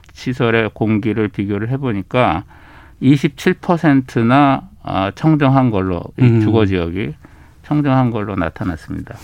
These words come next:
Speaker 1: 확실히 효과는 있는 거죠.
Speaker 2: 그 우리가 공기청정기 집안마다 다 들여놓고 있는데 요즘에는요. 가동도 하고 그러는데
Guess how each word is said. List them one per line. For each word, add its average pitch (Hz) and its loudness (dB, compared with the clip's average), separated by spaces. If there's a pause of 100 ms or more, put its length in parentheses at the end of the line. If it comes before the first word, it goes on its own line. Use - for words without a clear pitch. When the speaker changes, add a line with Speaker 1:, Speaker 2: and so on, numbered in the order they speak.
(240)
Speaker 1:
확실히 143 0
효과는 131 0
있는 90 0
거죠. 87 -8 (460)
Speaker 2:
그 180 0
우리가 175 2
공기청정기 185 2
집안마다 160 0
다 139 0
들여놓고 160 4
있는데 101 4
요즘에는요. 85 0
가동도 92 0
하고 110 -4
그러는데 90 -6